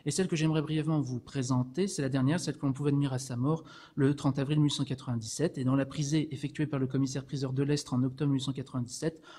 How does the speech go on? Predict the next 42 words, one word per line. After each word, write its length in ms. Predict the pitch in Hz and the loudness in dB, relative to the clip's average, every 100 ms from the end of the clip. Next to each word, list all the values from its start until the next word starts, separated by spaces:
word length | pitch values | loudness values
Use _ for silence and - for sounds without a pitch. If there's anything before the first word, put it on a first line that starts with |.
| - | -8
on 140 | 139 131 | 0 2
a 40 | |
un 80 | 131 | 2
certain 360 | 131 143 151 | 0 -2 2
nombre 300 | 143 143 127 | 4 4 2
d'antiques, 500 | 120 123 117 165 160 | 0 0 -2 -6 -6
avec 220 | 123 123 131 | -4 -4 -4
principalement 520 | 131 127 127 131 135 | -6 -6 -2 2 4
des 140 | 127 | 2
bronzes, 340 | 123 127 147 143 | 2 4 4 4
des 120 | 123 | -2
terquits, 380 | - 127 - 139 | -4 -8 -6 -6
des 220 | 123 120 | 0 0
verres, 340 | 123 139 135 - - - - - | 0 0 -2 -8 -20 -20 -20 -8
euh, 340 | 135 120 117 123 | -4 -2 -2 -2
ou 140 | - 131 | 2 2
encore, 640 | 127 131 151 135 127 131 | 2 2 0 2 0 -4
euh, 120 | 117 110 | -6 -2
des 240 | 123 120 | -2 -2
objets 280 | 131 131 131 | -2 -2 -2
en 100 | 131 | -4
terre 220 | 127 156 - | -2 -4 -2
émaillée, 500 | 151 139 110 110 160 - - - | 0 0 0 0 0 -2 -10 -6
et 80 | |
tout 160 | 143 180 | -6 -4
un 100 | 170 | 0
nombre 360 | 165 180 147 139 | 2 2 2 2
de 160 | 131 135 | 4 6
monnaies, 440 | 135 139 123 151 - | 8 8 6 2 -4
euh, 560 | 117 113 117 117 120 117 120 | -4 -4 -4 -4 -4 -4 -6
grecques, 520 | 127 143 143 131 - - | -6 -2 -2 -4 -16 -8
euh, 400 | 123 123 123 120 123 123 151 - | -4 -2 -4 -4 -4 -4 -6 -6
en 140 | - 127 | -2 0
argent, 360 | 120 120 127 - | 0 2 2 2
en 200 | 120 117 | 2 2
or, 180 | 117 135 | 2 0
mo-, 200 | 135 123 | 0 0
romaines 260 | 120 135 139 | 0 0 2
et 60 | 131 | 0
byzantines, 440 | 123 131 135 135 | 0 -2 0 -2
grecques, 320 | 123 131 131 - | -2 -6 -10 -10
euh, 160 | 123 | -8